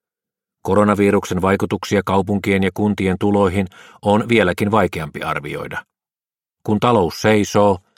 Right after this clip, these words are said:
kaikki kärsivät. Kaupungit ja kunnat turvautuivat jo keväällä kaksituhatta kaksikymmentä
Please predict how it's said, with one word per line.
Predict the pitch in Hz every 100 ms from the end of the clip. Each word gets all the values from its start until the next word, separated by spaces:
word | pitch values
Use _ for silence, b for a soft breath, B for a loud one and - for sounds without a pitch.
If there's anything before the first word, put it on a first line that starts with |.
| _
kaikki | 82 71 107 95
kärsivät. | 85 78 - - - - _ _ _ _ _ _ _ _ _ _ _ _ _ _ _ _ _
Kaupungit | 101 110 113 120 117 - -
ja | 95
kunnat | - 113 110 110 -
turvautuivat | 101 90 90 95 - 104 107
jo | 110 -
keväällä | 123 107 92 90 -
kaksituhatta | 95 - 92 98 - 95
kaksikymmentä | 113 - 104 90 87 85 98